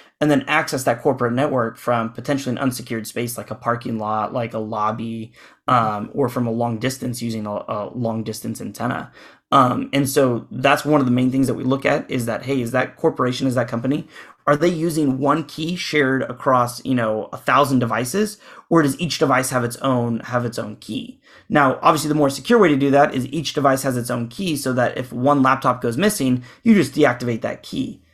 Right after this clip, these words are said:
However, that requires infrastructure, that requires an administrator, that requires authentication, that requires a lot of different other steps, um, which may or may not be right for that, for that organization. So that's where we basically come in and say,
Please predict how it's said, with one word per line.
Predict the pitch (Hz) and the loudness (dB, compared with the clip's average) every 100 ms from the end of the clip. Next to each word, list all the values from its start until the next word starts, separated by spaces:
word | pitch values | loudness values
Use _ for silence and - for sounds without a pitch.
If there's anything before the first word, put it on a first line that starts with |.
| _ | _
However, | - 156 143 131 | 2 6 6 4
that | 131 | 2
requires | 127 123 127 113 110 - | 0 0 -2 -2 -4 -4
infrastructure, | 185 139 120 - 117 - 117 | -2 -2 -6 -6 -6 -4 -2
that | 120 | 0
requires | 135 131 127 123 123 123 | 0 -2 2 2 2 0
an | 123 | 0
administrator, | 139 185 151 - 110 113 | 0 0 -2 -2 -8 -4
that | 117 120 | -2 0
requires | 135 127 127 127 123 120 - - - | -2 0 2 2 0 -4 -12 -20 -8
authentication, | 139 - 131 - 185 180 - 120 | -6 -2 -2 -2 0 0 2 -2
that | - | -2
requires | 139 139 127 | 0 2 0
a | 113 | 0
lot | 127 139 143 | 2 4 4
of | |
different | 135 131 117 | 0 0 -2
other | 113 | -4
steps, | - - 156 - - - - - - | -4 2 2 0 -8 -14 -20 -20 2
um, | 143 127 120 117 - _ - | 4 4 2 -2 -8 _ -2
which | 151 151 | 0 2
may | 151 156 170 | 2 4 4
or | 165 | 4
may | 151 | 4
not | 135 | 4
be | 127 | 2
right | 123 113 | 2 0
for | 123 | -2
that, | 113 110 - 120 117 | -2 -2 -4 -8 -4
for | 120 | -2
that | 117 | -2
organization. | - 110 107 113 98 - - | -2 -4 -6 -6 -8 -10 -6
So | 135 | 0
that's | 165 165 | 0 2
where | 147 | 0
we | 135 135 165 | 0 -2 -2
basically | 165 156 151 143 | 0 -2 -4 -2
come | 139 | 0
in | 139 | 2
and | 135 | 2
say, | 131 123 120 | 2 -2 -4